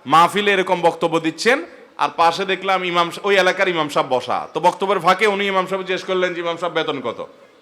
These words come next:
বললেন, "পাঁচ হাজার", মানে পাঁচ হাজার ইন্ডিয়ান রুপি, যেটা বাংলাদেশে আট নয় হাজার টাকা বা কাছাকাছি কম বেশি হওয়ার কথা।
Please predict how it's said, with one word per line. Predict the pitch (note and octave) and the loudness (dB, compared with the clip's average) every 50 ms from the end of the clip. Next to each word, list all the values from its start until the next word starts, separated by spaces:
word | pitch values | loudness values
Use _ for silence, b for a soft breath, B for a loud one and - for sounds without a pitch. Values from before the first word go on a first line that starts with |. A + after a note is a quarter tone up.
| _ - | _ 0
বললেন, | D#3 E3+ F3+ F#3 F3 E3+ | 2 4 4 4 2 2
"পাঁচ | - D#3+ E3 D#3+ - E3+ | 4 4 4 4 4 0
হাজার", | D3 C#3 C3 C3+ | 0 0 0 0
মানে | B2 C#3+ D3+ | 0 -4 -2
পাঁচ | D3 - G3+ - | 0 0 0 2
হাজার | E3 G#3 A3 G3+ | 2 0 2 2
ইন্ডিয়ান | F#3+ F#3 F#3 F#3+ G#3 G#3+ G#3+ | 0 2 4 4 4 6 6
রুপি, | F#3+ F3+ D#3 D#3 C3+ | 4 2 2 2 0
যেটা | C#3 D3 D#3 | 2 0 2
বাংলাদেশে | D3+ D3+ D#3 D#3 D3+ D#3 D3+ B2+ F#3 A#3 C#4+ - - - - - - - _ _ _ _ _ _ - | 2 2 2 2 -2 -2 -2 0 0 0 0 -2 -10 -18 -20 -20 -20 -20 _ _ _ _ _ _ 0
আট | - C#3 D3+ - | 0 0 0 2
নয় | F#3 F#3+ | 2 4
হাজার | G3 F#3 F#3 F3 - | 4 4 4 2 2
টাকা | D3 C#3+ B2+ - B2 G#2 - - - - - - | 2 0 0 0 -2 -2 -4 -6 -16 -20 -16 -4
বা | - C#3+ | -4 -4
কাছাকাছি | - E3 D#3+ D#3 E3 C#3 D3+ D3 D3+ D3 | 0 0 0 0 0 -2 -2 -4 -4 -4
কম | D3 C#3+ C#3+ | -4 -4 -4
বেশি | C#3 C3+ A#2+ C3+ | -4 -4 -4 -2
হওয়ার | B2 A#2+ A2 | -2 -2 -2
কথা। | F2 G#2+ F#2 F#2+ F2 | -6 -10 -10 -10 -12